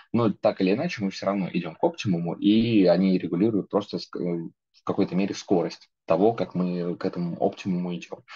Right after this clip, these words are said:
Просто они делают это довольно-таки интеллектуальным образом. Вот. Как-то так. Ну и вот такая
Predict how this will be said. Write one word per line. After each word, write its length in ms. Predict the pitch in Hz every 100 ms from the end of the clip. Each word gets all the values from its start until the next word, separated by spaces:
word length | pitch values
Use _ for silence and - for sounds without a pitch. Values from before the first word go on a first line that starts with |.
| - -
Просто 180 | 98
они 160 | 98 98
делают 320 | 107 143 104
это 140 | 85 90
довольно-таки 520 | 85 101 101 - 90
интеллектуальным 640 | 87 92 87 90 87 87 80
образом. 440 | 78 80 - 120 _ _ _ - - - - _
Вот. 400 | 92 87 - - _ _ _ _ _ _ _ _ _ _ _ _ _ _ _ _
Как-то 260 | 127 127 120
так. 320 | 85 78 _ _ _ _ _ _ _
Ну 120 | 165 175
и 40 |
вот 260 | 113 107 - -
такая 360 | - 80 -